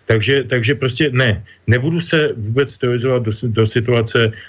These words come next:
a proto jsem i Vlkovi do těch mailů psal průběžně, jako já si nemyslím, že to musí být nutně, že se tady povraždíme navzájem.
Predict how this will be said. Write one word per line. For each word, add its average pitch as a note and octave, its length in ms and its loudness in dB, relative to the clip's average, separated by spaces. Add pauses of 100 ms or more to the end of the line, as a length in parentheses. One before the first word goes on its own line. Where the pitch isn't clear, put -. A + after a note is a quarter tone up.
a G2+ 80 2
proto C3 260 0
jsem D#3+ 300 -2
i C#3 40 2
Vlkovi C#3 420 0
do C3 100 -2
těch B2 240 -6
mailů C#3+ 320 2
psal F3+ 260 2
průběžně, D3 640 2
jako D3 120 0
já C#3 120 2
si E3 140 -2
nemyslím, G#3 400 0
že E3+ 100 2
to E3+ 120 0
musí D3 280 0
být B2+ 240 0
nutně, A#2 480 2 (560)
že G#2+ 120 2
se A#2+ 160 0
tady A#2 220 2
povraždíme G#2 680 2
navzájem. F#2+ 520 2